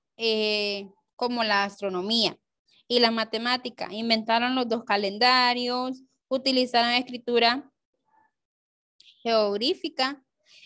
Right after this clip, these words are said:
eran, eh, dice aquí que también eran politesis-,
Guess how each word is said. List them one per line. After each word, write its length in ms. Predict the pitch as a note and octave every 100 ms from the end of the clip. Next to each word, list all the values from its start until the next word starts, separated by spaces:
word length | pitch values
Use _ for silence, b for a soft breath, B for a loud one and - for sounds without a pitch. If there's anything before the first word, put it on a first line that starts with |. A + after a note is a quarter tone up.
| B
eran, 1080 | G#3 A3+ A#3+ A#3+ A#3+ A#3 A#3 A#3 A#3 A#3 -
eh, 380 | A3 A3+ A3 G#3+
dice 220 | B3 C#4
aquí 240 | B3 C4+
que 140 | C4+ C4
también 360 | A#3+ A3 A3
eran 540 | A3+ A#3 A#3+ A#3+ B3 - _ _ _ _ _
politesis-, 1300 | B3+ A#3+ A#3+ A3 G#3+ G#3 G3 - G3+ G3+ C4+ F4+ -